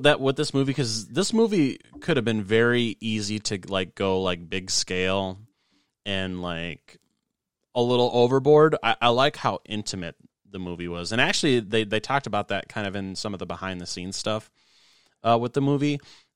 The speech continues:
And it, it, it, it was definitely more of an intimate kind of movie. You only had, like, a,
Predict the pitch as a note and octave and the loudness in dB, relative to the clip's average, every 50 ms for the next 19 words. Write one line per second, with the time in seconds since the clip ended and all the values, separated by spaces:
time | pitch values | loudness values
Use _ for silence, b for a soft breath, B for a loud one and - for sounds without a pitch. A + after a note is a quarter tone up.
0 | _ _ _ - - A#2 A2 G2+ G2+ G2+ G2 E2+ - G2+ A#2 G#2+ - C3+ C3 - | _ _ _ -6 -2 -2 0 0 0 -2 -4 -4 -4 -4 -4 0 0 0 0 0
1 | - C3+ B2 A2+ A#2 - C3+ C#3 C#3 C#3+ B2 A2+ C#3 C#3 C#3 - D#3 B2+ A#2 A2+ | 0 -2 -2 -2 -2 0 2 4 4 4 4 4 2 2 2 4 2 2 2 4
2 | A2+ A#2+ B2 A2+ A#2 A2+ E2+ A2+ A2 - A2+ A#2 G#2+ - - A#2 A2 G#2+ G#2 G#2 | 4 2 2 2 0 -2 -2 -4 -6 -4 -6 -6 -6 -6 -4 -4 -4 -2 -2 -2
3 | G#2 G#2 G2 G#2+ G2+ G2+ G2 G2+ G#2+ A2 A2 G#2+ A2+ G#2+ G#2 G2 F#2 F#2+ F#2+ F#2 | -4 -4 -4 -4 -4 -4 -4 -4 -4 -4 -4 -2 -2 -2 -2 -2 -4 -8 -8 -8
4 | _ - F2+ F2+ F2+ | _ -10 -10 -10 -12